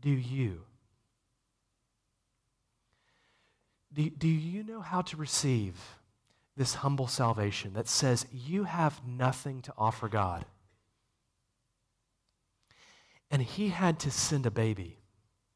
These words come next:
to rescue you. Or, or do you think you have a pretty good record that's definitely better than most of those people out there?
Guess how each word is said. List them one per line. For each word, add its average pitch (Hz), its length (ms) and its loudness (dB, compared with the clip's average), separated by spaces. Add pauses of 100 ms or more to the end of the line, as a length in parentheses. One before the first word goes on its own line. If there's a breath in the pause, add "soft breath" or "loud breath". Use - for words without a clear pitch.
(680)
to 147 140 0
rescue 135 560 2
you. 98 240 -14 (1120 soft breath)
Or, 175 180 6
or 190 200 6
do 190 80 2
you 185 160 -4
think 170 300 -2
you 165 80 2
have 147 160 4
a 127 60 2
pretty 175 300 0
good 160 160 4
record 113 440 0 (1400 soft breath)
that's 143 220 4
definitely 175 420 8
better 139 240 8
than 127 200 4
most 131 260 4
of 127 60 -6
those 123 140 2
people 113 320 0
out 104 200 4
there? 90 320 -4